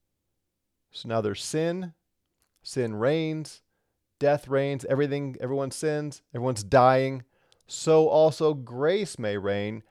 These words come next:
through righteousness to continuous life or eternal life through Jesus Christ our Lord. What do we say to these things? Shall we continue in sin that grace may abound? So God gives the law so the Jews will sin more,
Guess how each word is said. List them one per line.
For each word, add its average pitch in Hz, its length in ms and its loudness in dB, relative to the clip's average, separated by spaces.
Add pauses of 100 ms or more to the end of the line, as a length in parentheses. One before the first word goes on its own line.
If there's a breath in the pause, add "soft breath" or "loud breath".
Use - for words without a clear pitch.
(260)
through 120 200 -6
righteousness 110 840 -2 (300)
to 123 280 -8
continuous 151 880 -8
life 98 400 -4
or 98 240 -10
eternal 131 640 -10
life 90 320 -6
through - 160 -14
Jesus 110 300 -12
Christ 101 300 -6
our 107 100 -6
Lord. 139 260 2 (300 loud breath)
What 127 100 0
do 147 60 6
we 175 80 6
say 185 180 4
to 190 60 4
these 175 160 2
things? 110 260 -2
Shall 101 160 -4
we 104 80 -4
continue 135 380 -4
in 143 80 -4
sin 156 200 0
that 147 80 -2
grace 139 280 2
may 143 100 2
abound? 151 440 2 (260 soft breath)
So 143 120 -8
God 170 280 6
gives 160 160 2
the 160 60 -2
law 170 260 10
so 151 160 0
the 131 80 -2
Jews 143 240 2
will 135 60 -2
sin 151 260 0
more, 208 400 2